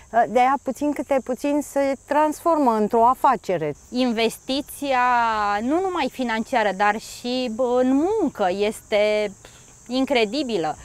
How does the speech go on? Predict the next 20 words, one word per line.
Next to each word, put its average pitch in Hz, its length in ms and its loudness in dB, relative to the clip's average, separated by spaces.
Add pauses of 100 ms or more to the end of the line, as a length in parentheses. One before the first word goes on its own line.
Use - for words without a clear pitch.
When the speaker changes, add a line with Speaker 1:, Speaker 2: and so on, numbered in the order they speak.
Speaker 2:
Gândiți-vă 302 600 0
că - 80 -2
această 349 400 -2
plantație 254 1120 -2 (240)
a 277 180 0
fost, 359 480 -2 (460)
uh, 285 60 -4 (340)
și - 260 -8 (220)
este, - 200 -4
în 208 140 -2
general, 202 680 0
uh, 247 380 -2 (100)
săpată 277 420 0
de 240 100 -2
douăzeci 254 460 -2
de 226 120 -4
ori 262 360 0 (300)
pe 240 220 0
an 240 260 2 (140)
manual. 277 560 0